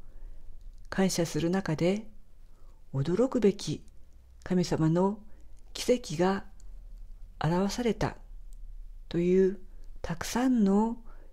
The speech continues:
体験談が書かれてありました。私は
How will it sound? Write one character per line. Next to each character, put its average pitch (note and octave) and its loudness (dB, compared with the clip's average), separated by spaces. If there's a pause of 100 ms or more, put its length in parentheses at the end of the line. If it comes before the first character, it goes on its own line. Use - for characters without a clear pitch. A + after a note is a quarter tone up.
(180)
体 F3 2
験 F3 4
談 D3 4
が F3+ 0 (520)
書 - -10
か E3+ 2
れ D#3 4
て E3+ 2
あ D3 0
り D3 2
ま D3+ 4
し - -8
た。 - -4 (1900)
私 G#3+ 0
は C4 4